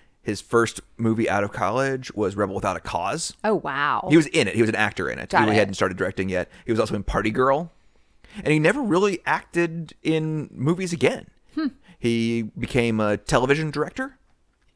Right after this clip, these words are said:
Speaker 1: He won an Emmy for a Hill Street Blues episode. He directed Encounter at Farpoint. Does that mean anything to you?
Speaker 2: No.
Speaker 1: The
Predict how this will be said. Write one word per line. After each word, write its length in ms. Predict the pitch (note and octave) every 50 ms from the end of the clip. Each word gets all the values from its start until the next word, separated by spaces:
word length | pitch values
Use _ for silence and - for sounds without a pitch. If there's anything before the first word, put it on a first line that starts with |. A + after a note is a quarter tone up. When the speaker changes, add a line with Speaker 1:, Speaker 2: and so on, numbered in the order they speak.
| _ _ _ _ _ _ _ _ - -
Speaker 1:
He 360 | - A2+ A2+ A2 A2 A2 F#2+
won 320 | C#2+ F#2+ F2+ A2+ A#2 A2
an 60 | G2+ -
Emmy 320 | - G2 G#2+ A#2 A#2+ B2 A#2+
for 420 | - A#2 A2+ A#2 A2+ A2 G#2+ - -
a 300 | F#2+ G2 G2 F#2+ F#2+ F#2+
Hill 160 | G#2+ C3 A#2+
Street 200 | - - B2 G#2
Blues 340 | G2 A2 A#2 B2 C3+ C#3 -
episode. 500 | - - D#3 D3+ - D#3+ E3 F3 F3 F3 - - _ _ _ _ _ - - - - - _
He 180 | _ - C3+ B2+
directed 680 | B2+ B2+ B2 B2+ A#2+ - - D3 C#3 C#3+ C#3 C3+ C3+ - _ _ _ _ _ _
Encounter 480 | - C#3+ - - D3+ D3+ D#3 - E3+ -
at 80 | A#2 A2+
Farpoint. 760 | - - - - A2+ B2 C3+ - - - - - - - - - - _ _ _ _ _ _ _ -
Does 100 | G#2 G#2+
that 140 | A#2+ A2 A#2
mean 180 | A#2+ A#2 - _
anything 340 | - A2+ A#2 A#2 - C#3+ C3+
to 80 | B2 C3+
you? 260 | C3 C#3 C#3+ C#3+ D3
Speaker 2:
No. 380 | F3+ F3+ D3+ C#3+ - D#3 F3 E3+ - - - - _
Speaker 1:
The 580 | A2 G#2 A2+ A2+ A2+ A2+ A#2 A#2 A2+ A2 G2+